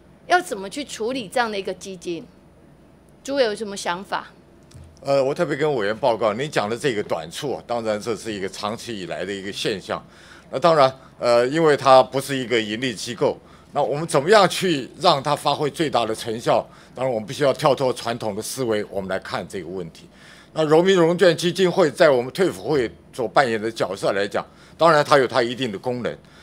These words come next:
Speaker 2: 但是我们怎么去运用有限的这个资源去做最大的事情？我想我们必须要从整体来看。那所以说，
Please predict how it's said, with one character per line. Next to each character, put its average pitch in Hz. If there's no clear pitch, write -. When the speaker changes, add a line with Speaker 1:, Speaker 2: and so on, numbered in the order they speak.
Speaker 2:
但 202
是 202
我 180
们 196
怎 147
么 175
去 180
运 196
用 180
有 135
限 160
的 131
这 123
个 135
资 151
源 117
去 135
做 131
最 117
大 107
的 92
事 98
情？ -
我 -
想 156
我 127
们 147
必 208
须 175
要 160
从 147
整 131
体 120
来 92
看。 110
那 151
所 175
以 175
说， 165